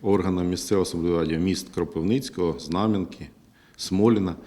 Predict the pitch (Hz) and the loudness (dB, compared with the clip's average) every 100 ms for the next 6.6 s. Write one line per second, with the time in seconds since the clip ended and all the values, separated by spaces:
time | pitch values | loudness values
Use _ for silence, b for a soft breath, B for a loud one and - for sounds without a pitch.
0 | B B _ 104 - 95 90 85 78 78 | B B _ -8 -4 -2 0 -2 -4 -6
1 | - 113 123 110 101 87 85 107 98 90 | -2 2 2 2 2 0 0 0 0 0
2 | 80 92 92 80 - - - 95 92 82 | 0 2 4 2 -4 -18 -6 0 0 0
3 | 90 80 - - 113 139 135 120 - B | -4 -4 -6 -2 0 0 0 -4 -4 B
4 | B B - - 107 104 101 104 - 85 | B B -18 -2 2 6 8 6 4 -2
5 | 90 110 - 98 90 87 85 - - 92 | 0 0 0 -2 -2 -2 -4 -4 -6 -4
6 | 82 90 87 107 131 | -2 -2 2 2 2